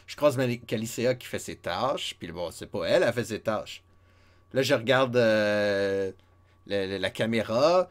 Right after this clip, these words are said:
Je vois Muffin Man qui fait ses tâches. Bon, ben, ces deux-là, je suis sûr que c'est pas eux. Finalement,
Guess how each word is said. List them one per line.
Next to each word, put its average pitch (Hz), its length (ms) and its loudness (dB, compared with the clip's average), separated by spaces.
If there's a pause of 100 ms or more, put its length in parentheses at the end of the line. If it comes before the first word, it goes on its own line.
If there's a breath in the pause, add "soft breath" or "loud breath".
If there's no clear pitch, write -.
(100)
Je 123 140 -4
vois 135 160 4
Muffin 131 220 0
Man 127 260 0
qui - 100 -10
fait 117 120 -2
ses - 180 -6
tâches. 120 540 0
Bon, 98 200 0
ben, 80 240 -8 (540)
ces 135 160 -2
deux-là, 151 340 6
je - 60 2
suis - 100 -2
sûr 175 200 2
que 135 120 2
c'est 151 180 2
pas 113 180 0
eux. 87 120 -12 (180 soft breath)
Finalement, 143 580 0